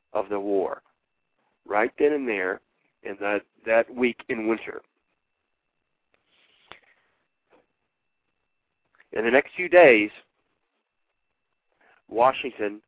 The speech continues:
won several victories at Trenton, at Princeton, uh, miraculously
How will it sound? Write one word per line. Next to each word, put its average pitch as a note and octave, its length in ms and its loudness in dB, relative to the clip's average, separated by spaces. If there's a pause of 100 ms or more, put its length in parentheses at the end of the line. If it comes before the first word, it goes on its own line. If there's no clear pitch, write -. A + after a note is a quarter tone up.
(160)
won G#2+ 240 -2 (120)
several A2 300 -2
victories G2 500 -8 (200)
at G#2 80 -14 (120)
Trenton, A2 340 -14 (680)
at - 160 -16
Princeton, A#2 460 -8 (1000)
uh, - 260 -18
miraculously G2+ 1080 -2